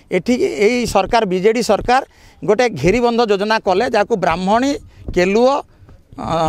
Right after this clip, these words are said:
ବିରୁପା, ଦୋଆବ ନାଁରେ ସେ ପରିଚିତ। ବାସ୍ତରୀ କୋଟି ଟଙ୍କା ଦେଇକି ସେ ଘେରିବନ୍ଧ କଲେ ପଚିଶଟା। ଆପଣଙ୍କର ବ୍ରହ୍ମବର୍ଦା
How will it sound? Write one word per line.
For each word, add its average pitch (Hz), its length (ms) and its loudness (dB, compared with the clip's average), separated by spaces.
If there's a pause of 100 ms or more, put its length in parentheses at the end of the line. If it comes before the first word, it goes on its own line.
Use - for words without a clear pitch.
(280)
ବିରୁପା, 220 480 2 (160)
ଦୋଆବ 202 400 2
ନାଁରେ 196 240 0
ସେ - 120 -4 (240)
ପରିଚିତ। 170 280 -4
ବାସ୍ତରୀ 196 460 0
କୋଟି 185 140 -2
ଟଙ୍କା 202 180 -2
ଦେଇକି 233 180 0
ସେ 226 80 0
ଘେରିବନ୍ଧ 151 400 -4
କଲେ 180 200 -4
ପଚିଶଟା। 160 380 -6 (380)
ଆପଣଙ୍କର 220 480 0
ବ୍ରହ୍ମବର୍ଦା 233 520 0